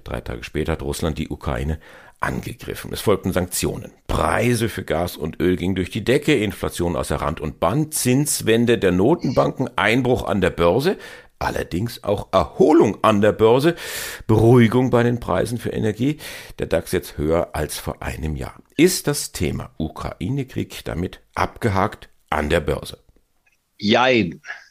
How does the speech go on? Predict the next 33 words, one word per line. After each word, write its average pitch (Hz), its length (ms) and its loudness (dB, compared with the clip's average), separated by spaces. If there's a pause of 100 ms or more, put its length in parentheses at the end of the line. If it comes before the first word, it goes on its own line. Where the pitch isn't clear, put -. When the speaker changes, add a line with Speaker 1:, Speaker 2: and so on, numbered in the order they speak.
(100)
Speaker 2:
Äh, 107 120 2
jein 113 440 4
deswegen 123 520 2
ja 117 200 2
und 101 300 0
nein. 120 560 2
Es 107 160 -4
ist 110 240 -6
teilweise 127 460 2
abgehakt, 123 580 -2
weil 104 300 -2
all 127 240 2
das, 139 200 2
was 117 140 0
schon - 240 -4
einmal 101 300 0
hier 98 160 -2
eingetreten 117 800 0
ist, 139 360 2 (300)
hat 107 160 -2
die 117 80 2
Börse 110 460 2
schon 110 320 2
in 98 160 2
seinen 98 280 0
Preisen 101 540 0
reflektiert. 90 1120 -4 (480)
Das, 123 400 0
was 120 180 2
das 104 260 0
Nein 104 520 4
anbetrifft, 131 580 0
ist 131 260 0